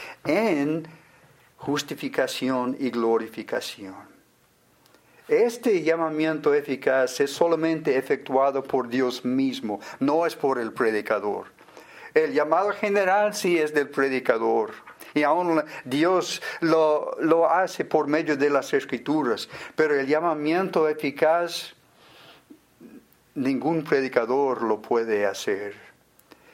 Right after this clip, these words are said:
Es efectuado por Dios mismo. El si-, ah, llamamiento eficaz,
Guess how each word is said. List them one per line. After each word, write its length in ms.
Es 300
efectuado 720
por 220
Dios 320
mismo. 580
El 160
si-, 560
ah, 320
llamamiento 960
eficaz, 960